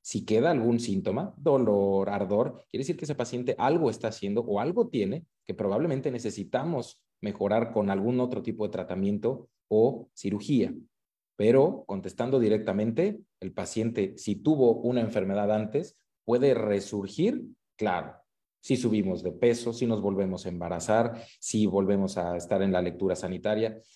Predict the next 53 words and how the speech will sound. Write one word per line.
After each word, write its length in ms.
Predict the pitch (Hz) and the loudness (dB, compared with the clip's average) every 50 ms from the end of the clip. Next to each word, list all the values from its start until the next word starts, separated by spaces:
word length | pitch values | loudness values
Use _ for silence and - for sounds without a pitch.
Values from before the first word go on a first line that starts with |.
| _ | _
es 180 | - 110 110 - | -8 -6 -2 -2
un 200 | 131 135 135 131 | -2 -2 -2 -4
cuidado 560 | - 123 117 110 101 117 117 113 107 110 110 | 0 0 0 2 4 2 2 2 0 -2 -2
constante. 680 | - 104 101 104 - _ - 104 98 95 87 - 65 - _ _ _ _ _ _ | -2 -4 -4 -4 -6 _ -4 -2 -2 -2 -4 -8 -14 -20 _ _ _ _ _ _
Y 60 | - | -6
tampoco 400 | - 113 107 107 135 135 - 135 | -2 -2 0 2 0 0 0 -2
que 120 | 135 135 110 | 0 0 0
vivamos 380 | 110 104 104 110 120 127 120 | 2 0 0 0 0 -2 -4
con 200 | 123 - 107 98 | -2 -4 -2 -2
el 120 | 98 95 95 | -2 -4 -4
temor 320 | - 101 104 107 110 110 | -4 -4 -2 -2 -2 -2
de, 100 | 104 104 | -2 -2
"Híjole, 340 | 98 - - - 104 95 98 | -4 -4 -6 -4 -4 -2 -2
no 100 | 104 107 | -2 -2
voy 140 | 110 120 113 | 0 0 0
a 60 | 104 | 0
volver 360 | 98 95 95 90 104 113 117 | 0 0 0 0 0 0 0
a, 340 | 117 110 92 - - - _ _ _ | 0 0 -2 -4 -10 -20 _ _ _
a, 220 | - 98 98 85 92 | -8 -6 -6 -4 -4
a 40 | |
embarazarme". 640 | 101 98 98 98 95 98 92 - 120 120 120 117 101 | -2 0 0 0 0 0 0 0 0 0 0 -2 -2
No, 160 | 104 107 110 | -4 -4 -2
no 100 | 117 123 | 0 -2
es 120 | 135 131 - | -2 -2 -4
así. 420 | 139 131 - - 151 131 - _ _ _ _ _ _ _ _ _ | -6 -6 -4 -6 -6 -8 -8 _ _ _ _ _ _ _ _ _
Sino 200 | - - 110 117 | -6 -2 -2 0
más 200 | 127 143 147 139 | 0 0 2 2
bien, 400 | 147 147 156 160 160 151 - _ _ _ | 4 4 4 2 0 -4 -8 _ _ _
el, 320 | 117 113 113 113 110 - - | 0 0 0 0 -2 -6 -6
como 280 | - 113 107 107 104 - | -4 -2 -2 -2 0 2
todo, 260 | 139 139 131 123 120 | 2 4 4 4 2
en 100 | 120 117 | 2 0
ex-, 200 | 113 117 - - | -2 -4 -6 -6
eh, 220 | - 113 110 107 | -4 -4 -4 -4
si, 260 | 110 - - 117 113 | -4 -6 -6 -4 -2
en 100 | 110 107 | 0 0
excesos 540 | 104 104 - - 143 139 139 151 143 127 117 | 0 -2 0 0 0 2 2 0 -2 -2 -2
va 60 | 127 | -4
a 80 | 127 127 | -4 -4
caer 320 | 123 120 123 131 135 123 - | -2 0 0 0 0 -2 -4
en 240 | 110 107 104 104 104 | -6 -6 -4 -4 -2
mal. 320 | 123 135 127 113 92 - - _ _ _ | -2 0 0 -2 -2 -6 -10 _ _ _
No 180 | 113 113 127 127 | -6 -6 -4 -2
pasa 240 | - 151 143 - 135 | -2 -4 -2 -2 -4
nada 400 | 127 131 139 143 139 139 139 135 | -2 0 0 2 2 4 2 2
si 240 | 135 - - 110 107 | 0 -2 -4 -4 -2
en 80 | 101 | -2
algún 240 | 104 107 107 131 131 | -2 0 0 0 0
momento 320 | 127 120 123 131 127 139 | 0 -2 -2 -2 -2 -4
comemos 380 | - - 110 113 117 117 117 - | -4 -4 -4 -4 -4 -6 -6 -4
algo 260 | 117 120 123 123 123 | -4 -2 0 2 2
de 80 | 113 107 | 2 0
irritantes. 640 | 107 101 104 104 - 107 107 104 - 135 139 139 - | -2 -2 -4 -4 -4 -4 -4 -2 -2 -4 -4 -4 -8